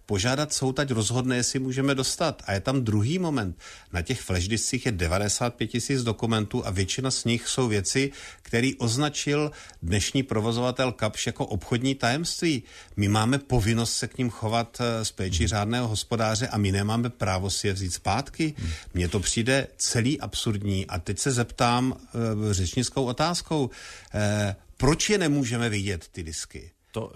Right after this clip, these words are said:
Speaker 2: to já
Speaker 1: Eh.
Speaker 2: vám samozřejmě odpovědět nemohu, ale,
Speaker 1: <laughs>
Speaker 2: ale já, já bych možná ty, tu námitku uhosu rozdělil na dvě části.
Speaker 1: Ano.
Speaker 2: První z nich, ano, uhoz tvrdí, že v těch souborech bylo provedeno několik desítek tisíc změn,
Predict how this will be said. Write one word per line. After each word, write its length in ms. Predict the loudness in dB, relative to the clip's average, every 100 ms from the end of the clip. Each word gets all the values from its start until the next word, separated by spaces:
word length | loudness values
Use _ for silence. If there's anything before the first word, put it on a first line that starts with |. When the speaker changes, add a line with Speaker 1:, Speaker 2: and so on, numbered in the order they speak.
| -4
Speaker 2:
to 80 | 2
já 120 | 2 4
Speaker 1:
Eh. 40 |
Speaker 2:
vám 180 | 2 0
samozřejmě 320 | 0 0 0
odpovědět 400 | -2 -2 -2 0
nemohu, 420 | 2 2 0 0
ale, 380 | 2 2 2 0
Speaker 1:
<laughs> 40 |
Speaker 2:
ale 300 | -2 0 0 0
já, 220 | 0 0 -2
já 140 | -2
bych 120 | -2
možná 240 | -2 0 0
ty, 200 | 0 -4
tu 140 | 0
námitku 720 | 0 2 0 -4 -2 -2 -2 -4
uhosu 500 | -2 2 2 0 -2
rozdělil 460 | -2 0 0 2
na 100 | 2
dvě 160 | 0 0
části. 440 | 0 0 0 -2 -4 -8 -2
Speaker 1:
Ano. 260 | 0 0 -2
Speaker 2:
První 280 | -2 2 2
z 60 | 2
nich, 300 | 0 -2 -12 -8
ano, 180 | -2 -2
uhoz 320 | 0 0 0 -2
tvrdí, 260 | -2 -2
že 220 | 2 0
v 100 | -2 -4
těch 340 | -4 -4 -4 -2
souborech 420 | 2 2 4 4
bylo 120 | 2
provedeno 580 | 2 2 4 4 2 0 -2
několik 460 | -6 -2 0 0 -2
desítek 480 | -2 0 0 -2 -4
tisíc 300 | -4 -4 0
změn, 480 | 2 4 4 4